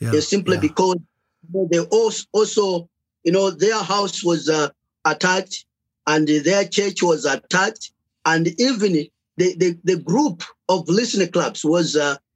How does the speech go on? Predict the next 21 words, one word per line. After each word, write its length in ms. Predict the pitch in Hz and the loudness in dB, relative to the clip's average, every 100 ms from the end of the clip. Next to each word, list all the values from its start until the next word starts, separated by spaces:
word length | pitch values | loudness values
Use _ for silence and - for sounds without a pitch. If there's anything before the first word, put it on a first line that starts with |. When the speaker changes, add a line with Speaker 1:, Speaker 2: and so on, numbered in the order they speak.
| _ | _
Speaker 2:
you 100 | - | -2
know, 340 | 175 185 175 165 | 2 2 2 0
somehow, 720 | - 208 214 175 175 156 139 _ _ _ | -2 0 0 0 0 0 -2 _ _ _
you 80 | - | -2
know, 380 | 180 185 180 175 | 2 2 2 -2
said 400 | 170 - 202 180 - | -4 0 0 0 -4
they 120 | 170 170 | -2 0
shouldn't 480 | 170 233 214 170 - | 0 0 0 -2 -2
meet, 460 | 165 214 214 214 | 2 2 0 -2
you 120 | 156 | -2
know, 140 | 160 202 | 0 0
things 320 | - 202 170 | 2 0 2
like 180 | 165 170 | 0 -2
that. 280 | 226 190 - _ - | -2 -4 -6 _ -10
Speaker 1:
Yeah. 180 | 107 98 | -6 -2
Speaker 2:
But 200 | 220 175 - | -2 -2 -2
I 120 | 185 | -2
tell 240 | 175 226 254 | 2 0 2
you, 280 | 247 226 - _ | 0 -2 -2 _
these 220 | - 285 - | 0 0 2
people, 460 | 262 226 165 143 | 0 2 0 -2